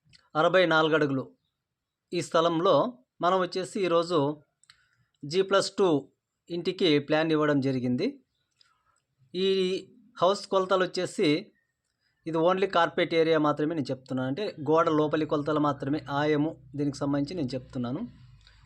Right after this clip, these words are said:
ఇది వచ్చేసి లోపలి కొలతలు వచ్చేసి తూర్పు పడమర, తూర్పు పడమర లోపలి కొలతలు వచ్చేసి నలభై ఐదు అడుగుల ఎనిమిది ఇంచుల మూడు దారాలు.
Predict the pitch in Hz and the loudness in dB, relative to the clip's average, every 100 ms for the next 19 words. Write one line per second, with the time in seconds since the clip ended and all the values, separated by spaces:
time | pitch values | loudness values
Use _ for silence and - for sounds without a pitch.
0 | - 175 190 208 196 220 160 175 - - | -4 -2 2 2 4 4 4 2 -4 -20
1 | - - - - 151 180 185 208 196 196 | -20 -20 -20 -10 2 2 4 0 2 0
2 | 185 185 175 175 170 - 156 147 180 - | 2 2 0 -2 -4 0 2 2 -4 -16
3 | - - - - - - _ - - _ | -20 -20 -20 -20 -20 -20 _ -20 -20 _
4 | _ _ 190 196 196 214 226 233 175 175 | _ _ -2 -2 2 4 4 4 4 4
5 | 139 113 - _ _ _ _ _ _ _ | 2 -2 -8 _ _ _ _ _ _ _
6 | _ _ 180 190 190 208 196 165 170 170 | _ _ -4 -2 0 2 4 2 4 4
7 | 165 165 165 170 175 160 160 151 156 147 | 4 2 2 0 0 0 0 -2 -2 -2
8 | 196 151 151 - _ _ _ _ _ 147 | 0 2 0 -4 _ _ _ _ _ 0
9 | 160 165 190 190 - _ _ _ - 151 | 2 2 2 2 -2 _ _ _ -4 0
10 | 170 170 165 175 208 262 _ _ _ _ | 2 4 2 2 0 -2 _ _ _ _
11 | _ _ _ 156 165 185 170 180 190 196 | _ _ _ 0 2 2 0 -2 -2 -2
12 | 233 _ _ - 165 175 156 156 160 135 | -4 _ _ -6 0 2 4 4 4 2
13 | 113 | -2